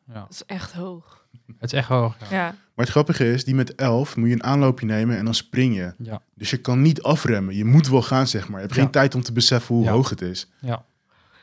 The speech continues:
Speaker 3: Je hebt je oh shit momentje als je al in de lucht bent, zeg
Speaker 1: Ja.
Speaker 3: maar. <laughs> Dus dat was echt perfect voor mij.
Speaker 1: Klopt.
Speaker 2: Ik heb dus één keer, eh, ook een cliff jump gedaan. Dat was in Kroatië.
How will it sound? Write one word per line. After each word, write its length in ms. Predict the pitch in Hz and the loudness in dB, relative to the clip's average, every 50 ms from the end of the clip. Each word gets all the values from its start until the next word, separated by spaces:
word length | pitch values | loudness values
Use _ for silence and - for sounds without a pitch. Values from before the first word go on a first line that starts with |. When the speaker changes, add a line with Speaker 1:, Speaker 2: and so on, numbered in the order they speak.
| _ - | _ -2
Speaker 3:
Je 80 | 107 123 | 0 0
hebt 140 | 127 - | 2 4
je 100 | - 143 107 | 4 4 6
oh 60 | 139 | 4
shit 260 | 123 - 165 151 151 | 4 6 4 4 4
momentje 500 | 147 147 143 139 139 143 151 147 - 139 - | 4 6 6 6 6 6 6 4 2 2 2
als 180 | 131 135 - | 2 2 2
je 80 | - 135 | 2 2
al 180 | 110 127 127 | 4 4 4
in 100 | 123 131 | 4 2
de 80 | 117 117 | 2 4
lucht 200 | 117 139 147 - | 4 4 4 4
bent, 280 | 139 120 - - - - | 2 0 0 2 2 4
zeg 160 | - 98 95 | 4 4 4
Speaker 1:
Ja. 200 | 151 - 147 143 143 - - - 392 | 4 4 4 4 4 2 2 0 0
Speaker 3:
maar. 340 | - - 185 - 466 453 - | 0 0 2 2 2 0 0
<laughs> 40 | - | 0
Dus 120 | 143 127 | 0 2
dat 140 | 123 143 - | 2 2 2
was 120 | 147 143 - | 2 2 2
echt 200 | 127 170 - - | 2 0 0 2
perfect 340 | 147 139 - 147 139 - | 0 2 4 2 2 2
voor 160 | - - 139 123 - | 2 2 2 2 2
mij. 140 | - 143 127 - - - 147 - - - | 2 0 0 0 -2 -2 -4 -4 -4 -6
Speaker 1:
Klopt. 400 | 131 - 147 147 135 120 - - - - _ _ | -4 -2 0 0 0 -2 -6 -14 -20 -20 _ _
Speaker 2:
Ik 180 | - - 233 - | -6 -4 0 0
heb 140 | 269 269 226 | 0 0 2
dus 280 | 254 269 247 214 226 | 0 0 0 0 0
één 240 | - 233 247 262 285 | 0 0 0 0 -2
keer, 460 | - - 262 247 240 233 226 220 - - | -2 0 0 2 2 0 -2 -4 -4 -2
eh, 540 | - 220 214 208 208 208 202 202 196 - - - - - _ _ - | -2 0 2 2 2 2 0 0 -2 -4 -6 -10 -14 -20 _ _ -4
ook 360 | - 202 226 233 226 - - _ - | 0 0 0 0 -2 -6 -16 _ -8
een 260 | 208 208 202 190 196 - | -4 -4 -4 -4 -4 -4
cliff 340 | - 208 214 208 - - - 185 | -4 -2 -2 -4 -4 -10 -20 -14
jump 360 | - - 208 180 180 180 - - | -6 -2 -2 -2 -2 -4 -6 -8
gedaan. 320 | - 190 175 175 175 180 | -8 -6 -6 -4 -4 -2
Dat 100 | 185 180 | -2 -2
was 160 | 196 196 - | -2 -2 -2
in 80 | 202 196 | -2 -2
Kroatië. 680 | - 202 190 185 175 170 180 185 - - 170 151 156 | -2 -2 -2 -2 0 -2 -2 -4 -6 -10 -10 -10 -10